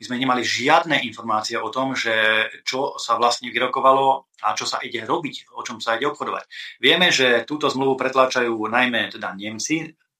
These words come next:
pretože oni chcú vyvážať, e, svoje automobily do Južnej Ameriky. Stratili čínsky trh, lebo Čína si vyvíja lacnejšie elektromobily, lacnejšie autá,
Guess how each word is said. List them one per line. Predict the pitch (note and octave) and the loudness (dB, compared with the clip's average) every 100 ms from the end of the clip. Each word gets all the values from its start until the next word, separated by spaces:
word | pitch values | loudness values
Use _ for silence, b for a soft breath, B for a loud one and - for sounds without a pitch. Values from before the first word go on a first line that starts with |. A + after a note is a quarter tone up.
| _ | _
pretože | - A#2 C#3+ D3 A#2+ | -6 -4 -2 0 0
oni | A#2 B2+ | 0 -2
chcú | A#2 B2 | -4 -8
vyvážať, | A2+ A#2 B2+ C3 B2+ - | -4 2 4 4 0 -2
e, | _ _ _ _ _ _ _ _ _ A2+ G#2+ | _ _ _ _ _ _ _ _ _ -12 -10
svoje | - C3+ A#2+ | -2 0 2
automobily | A2+ A#2 C3+ B2+ C3+ C3+ C#3+ B B B B | 2 2 0 -2 2 2 0 B B B B
do | - A#2+ B2 | -6 0 0
Južnej | B2+ C3+ C3+ C3 | 0 -2 0 4
Ameriky. | C3 B2 G#2+ G2 F2+ | 4 2 -4 -10 -14
Stratili | - - C3 C3+ A#2+ G#2+ | -10 0 0 0 -4 -4
čínsky | B2 B2 - - | -4 -4 -6 -4
trh, | - E3+ - - | 0 0 -2 -6
lebo | G#2+ G#2 | -6 -6
Čína | - A2 G#2 | -8 -6 -6
si | - | -6
vyvíja | G#2+ G#2+ G2 | -6 -4 0
lacnejšie | G2+ A#2 C#3 C3+ C#3 | 2 2 0 -2 -2
elektromobily, | C3 C3+ C3 B2 A#2+ A2 G#2+ | -4 -4 -6 -4 -4 -4 0
lacnejšie | A2+ A#2+ B2+ C3 | 0 0 -4 0
autá, | B2 C3+ C#3 | 0 4 4